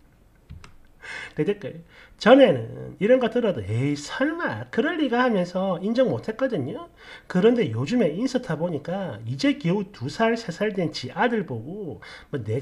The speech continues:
꼬마 남친", 뭐 "내 남자가 어쩌고 저쩌고 일할지" 하는 거 보고 나 진짜 시겁했잖아. 정말 소름이 쫙 올라오더라고. 농담 아니고 저런 것들 지금의 우리네 시모들보다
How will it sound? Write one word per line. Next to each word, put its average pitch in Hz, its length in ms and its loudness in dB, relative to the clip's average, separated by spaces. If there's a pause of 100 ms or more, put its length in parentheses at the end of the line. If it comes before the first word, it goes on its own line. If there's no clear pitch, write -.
(120)
꼬마 190 300 2
남친", 170 1040 -4
뭐 139 120 -4
"내 113 340 -2
남자가 175 640 0
어쩌고 190 500 -2
저쩌고 190 380 -4
일할지" 202 400 -2
하는 214 260 -2
거 208 100 -2
보고 196 240 -4
나 135 120 -6
진짜 135 240 -12
시겁했잖아. 311 960 -2 (680)
정말 226 360 6
소름이 277 520 2
쫙 208 160 2
올라오더라고. 127 1120 0
농담 180 440 4
아니고 170 500 0
저런 233 260 4
것들 170 760 -4 (340)
지금의 285 580 6
우리네 226 500 6
시모들보다 185 1080 0